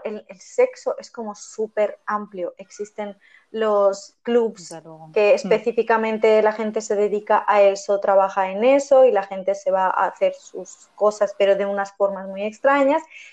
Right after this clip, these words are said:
Speaker 1: Existe el sexo casual entre personas, que hoy en día está muy de moda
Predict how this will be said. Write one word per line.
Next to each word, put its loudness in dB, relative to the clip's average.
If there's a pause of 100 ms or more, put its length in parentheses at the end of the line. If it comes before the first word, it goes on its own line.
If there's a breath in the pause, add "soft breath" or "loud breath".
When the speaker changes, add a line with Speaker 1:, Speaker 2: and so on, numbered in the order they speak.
(100)
Speaker 1:
Existe 0
el -4
sexo -4
casual 2
entre -12
personas, -8 (300)
que -2
hoy 2
en -2
día 0
está -6
muy -4
de -4
moda 0